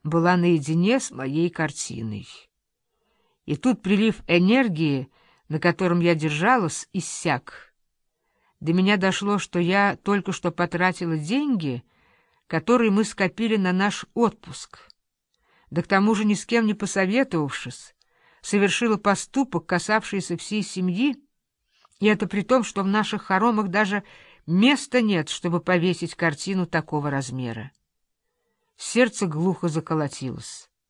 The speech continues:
Было жарко, зной давил. Послеполуденный свет сделался блеклым, желтоватым.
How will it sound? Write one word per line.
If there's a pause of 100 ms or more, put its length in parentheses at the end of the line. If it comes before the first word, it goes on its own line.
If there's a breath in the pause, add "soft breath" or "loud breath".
(560)
Было
жарко, (600)
зной
давил. (920)
Послеполуденный
свет
сделался
блеклым,
желтоватым.